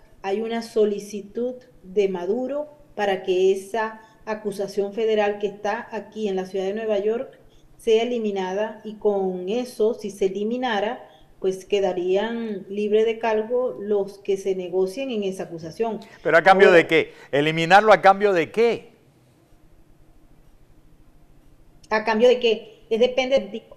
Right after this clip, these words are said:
Speaker 1: vaya a dar. Nadie sabe, pero lo que sí te puedo decir es que hasta el momento los incentivos que ha solicitado Nicolás Maduro se le han entregado.
Speaker 2: ¿Sí?
Speaker 1: A él se le dieron los narcosobrinos, se le,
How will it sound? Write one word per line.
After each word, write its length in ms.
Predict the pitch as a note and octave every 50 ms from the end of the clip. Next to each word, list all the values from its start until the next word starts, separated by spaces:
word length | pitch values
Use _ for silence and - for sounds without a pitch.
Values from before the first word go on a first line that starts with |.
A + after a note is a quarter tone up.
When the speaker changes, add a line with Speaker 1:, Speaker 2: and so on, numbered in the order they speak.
| _ _ - -
Speaker 1:
vaya 140 | F#3+ F#3 - -
a 220 | - B3+ - F4 D4+
dar. 160 | A3+ F#3+ - - _ - - _ -
Nadie 300 | A#3 A#3+ B3+ D4+ D#4+ D#4
sabe, 440 | D#4 - D4+ D#4+ D#4+ C#4+ A3+ - -
pero 300 | A#3 G#3+ G#3+ G#3 G3+ G3 G3+
lo 240 | G#3+ A3 G#3+ G#3+
que 100 | - G#3+
sí 220 | G3+ - - C#4+ D4+
te 120 | - F#4+
puedo 160 | - F4 E4
decir 280 | D#4 D#4 D#4 - C#4+ A#3
es 80 | A#3 -
que 80 | A3+
hasta 160 | A3 - A#3
el 80 | G#3+ G#3
momento 600 | G#3 G#3 A#3+ D4+ D#4 C4 - G#3 - - - - - - - _ - -
los 140 | A3+ A#3
incentivos 760 | B3 A#3+ A3 - A3 A3 G#3+ D4+ D#4 E4+ F4 F#4 E4+ F4+ -
que 160 | - - B3
ha 80 | A#3+ B3+
solicitado 520 | - D#4 D4 C#4+ C4 - - - B3+ B3
Nicolás 340 | B3+ B3 A#3+ A3+ G#3+ G#3+ A3
Maduro 340 | A#3 B3 A#3+ B3+ B3 A3+ G#3+
se 160 | A3 - G#3+
le 140 | G#3 G3 G3+
han 160 | G#3 G#3+ A#3
entregado. 680 | A#3 A#3 A3 G#3+ G3 F#3+ G3+ G3+ G3 F#3+ - D#3 D3 - -
Speaker 2:
¿Sí? 260 | C3+ D3+ F3 G#3+ G3+ _
Speaker 1:
A 140 | G3 G3 F#3+
él 160 | G3+ A#3 C4
se 160 | B3+ - D4 -
le 140 | - -
dieron 540 | A#3 A#3 A#3+ B3 B3 C4+ C4+ C4+ B3 G#3+ A3
los 180 | A#3 A3+ A3 G#3+
narcosobrinos, 1200 | G#3 G#3+ G#3 G3+ G3 G3+ - F#3+ F#3 G3 G3 F3+ F#3 G3+ B3 C#4 C#4 B3 G3+ E3+ D#3+ - - - - _ - _ - - _ - - _ -
se 160 | _ - A3 G#3+
le, 180 | G#3+ G#3 G3+